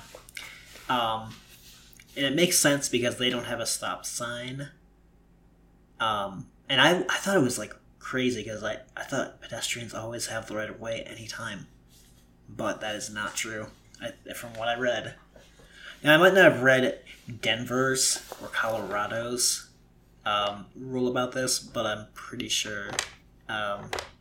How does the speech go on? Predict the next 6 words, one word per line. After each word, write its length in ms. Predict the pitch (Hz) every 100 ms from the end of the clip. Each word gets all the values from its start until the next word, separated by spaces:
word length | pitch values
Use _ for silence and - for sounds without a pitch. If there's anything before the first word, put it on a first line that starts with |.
| - - - - - _ - _ - - - -
that, 420 | 139 131 - - - - -
yeah, 300 | 123 110 104
that's 240 | - -
not, 280 | 120 107 101 - - - -
you're 80 | 127
supposed, 460 | - 135 139 135